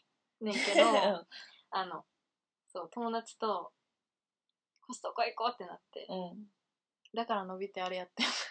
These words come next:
Speaker 2: ああ、いいよ、いいよ、
Speaker 1: <laughs> そうそう。
Speaker 2: それは。
Speaker 1: そう、コストコ行ってんけど、
Speaker 2: うんうん。
Speaker 1: めっちゃ混んでて。
Speaker 2: あ、そうなんや。そらそうやんな。
Speaker 1: で、
Speaker 2: うん。
Speaker 1: なんか車で行ってんな。
Speaker 2: うんうんうん。
Speaker 1: やのに、それでなんか、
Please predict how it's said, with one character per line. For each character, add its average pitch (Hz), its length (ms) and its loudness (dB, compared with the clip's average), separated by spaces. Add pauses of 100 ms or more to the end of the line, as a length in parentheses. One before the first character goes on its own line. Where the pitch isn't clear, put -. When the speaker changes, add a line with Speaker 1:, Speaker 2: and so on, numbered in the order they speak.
Speaker 2:
あ 262 360 12
あ、 220 40 12
い - 40 8
い 233 60 6
よ、 190 100 12
い - 40 10
い - 60 8
よ、 180 40 0
Speaker 1:
<laughs> - 0 -
そ 185 120 12
う - 80 12
そ - 200 8
う。 277 60 6
Speaker 2:
そ 285 80 6
れ 294 140 10
は。 240 80 6
Speaker 1:
そ 254 200 10
う、 247 60 2
コ 294 100 2
ス 311 100 -4
ト 277 140 4
コ 262 120 6
行 262 100 0
っ - 440 -10
て 262 220 10
ん - 40 -4
け 220 180 2
ど、 247 80 6
Speaker 2:
う 233 220 10
ん - 20 -10
う - 40 -14
ん。 - 60 -20 (920)
Speaker 1:
め 285 140 4
っ - 100 -12
ち - 80 8
ゃ 392 80 10
混 233 240 2
ん - 20 2
で 220 140 4
て。 - 340 -2 (420)
Speaker 2:
あ、 202 160 2
そ 302 300 6
う 247 60 8
な 180 140 6
ん 170 120 -2
や。 165 260 -6 (200)
そ - 160 -4
ら 269 160 2
そ 330 300 2
う 208 40 4
や 170 100 0
ん - 80 -10
な。 254 80 2
Speaker 1:
で、 254 400 4
Speaker 2:
う 180 140 -10
ん。 175 40 -10
Speaker 1:
な 247 100 -2
ん - 20 -8
か 214 100 -2
車 339 720 6
で 294 120 4
行 294 80 -4
っ - 20 -20
て 175 140 -2
ん - 40 -16 (140)
な。 202 80 0
Speaker 2:
う 196 40 2
ん - 20 -2
う - 0 -
ん 180 220 -6
う - 20 -12
ん。 - 200 -18 (240)
Speaker 1:
や 294 140 6
の 269 140 2
に、 254 180 0
そ 294 140 -6
れ 277 220 0
で - 20 -4
な 202 120 -4
ん 196 60 -10
か、 175 220 -12